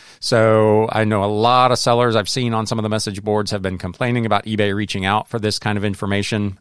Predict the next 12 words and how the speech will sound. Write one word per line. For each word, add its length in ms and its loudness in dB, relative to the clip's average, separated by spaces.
Um, 300 -2
that 280 0
is 220 -2
actually 400 -6
part 360 -6
of 120 -4
this 300 -4
act. 360 -4
So 440 0
if 140 -4
you 80 -10
haven't 580 -4